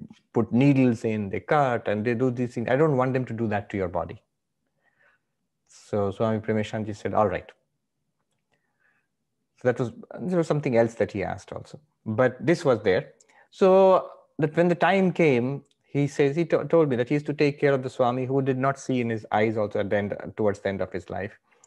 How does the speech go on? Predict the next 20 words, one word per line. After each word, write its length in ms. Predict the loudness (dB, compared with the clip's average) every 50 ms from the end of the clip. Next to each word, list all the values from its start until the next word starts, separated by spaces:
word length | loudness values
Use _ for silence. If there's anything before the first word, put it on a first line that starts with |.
| _ _ -8
He's 160 | -8 -2 0
just 260 | 2 0 0 0 -2
become 220 | -2 0 0 0
like 140 | 0 0 -2
a 60 | -2
child. 360 | -2 0 0 0 0 0 -2 -4
He 80 | -6
had 160 | -8 -6 -4
to 80 | -4 -2
be 100 | -2 -2
fed. 360 | -4 0 0 0 0 -2 -6 _ _ _ _ _ _ _ _ _ _ _ _ -20 _ _ _ _ _ _ _ _ -14 -10 -2
So 100 | 0 2
the 100 | 4 4
doctor 340 | 4 4 2 2 4 2 2
had 160 | 2 2 2
come 160 | 0 0 2
to 100 | 0 -2
check 240 | 0 0 0 0 2
on 160 | 2 0 0
him. 240 | 0 -4 -4 -6 -6